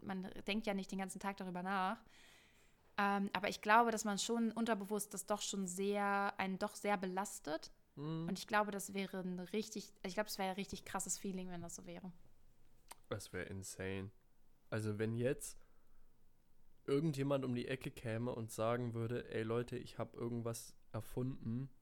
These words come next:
Speaker 2: womit wir den Klimawandel stoppen können“, das wär
Speaker 1: Ja.
Speaker 2: völlig verrückt.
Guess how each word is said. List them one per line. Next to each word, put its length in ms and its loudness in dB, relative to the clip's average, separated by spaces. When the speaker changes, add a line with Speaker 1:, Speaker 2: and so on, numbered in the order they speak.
Speaker 2:
womit 340 0
wir 120 0
den 180 -2
Klimawandel 720 -2
stoppen 420 -4
können“, 420 -2
das 140 -6
wär 100 2
Speaker 1:
Ja. 40 4
Speaker 2:
völlig 420 -2
verrückt. 540 -4